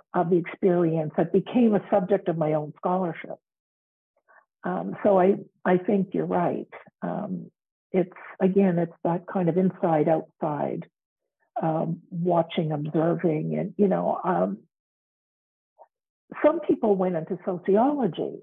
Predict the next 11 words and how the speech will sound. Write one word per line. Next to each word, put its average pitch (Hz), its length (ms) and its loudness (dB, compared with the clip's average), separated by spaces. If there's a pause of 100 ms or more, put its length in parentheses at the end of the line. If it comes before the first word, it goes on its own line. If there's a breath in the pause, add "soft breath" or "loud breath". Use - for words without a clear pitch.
(240)
and 165 300 -4
focused, 180 400 0 (180)
uh, 180 140 -2 (160)
became 196 500 0 (100)
social 185 380 0
scientists 240 560 -2 (300)
to 208 80 2
do 175 280 2
that. 160 300 -2
But 160 200 0
my 208 520 4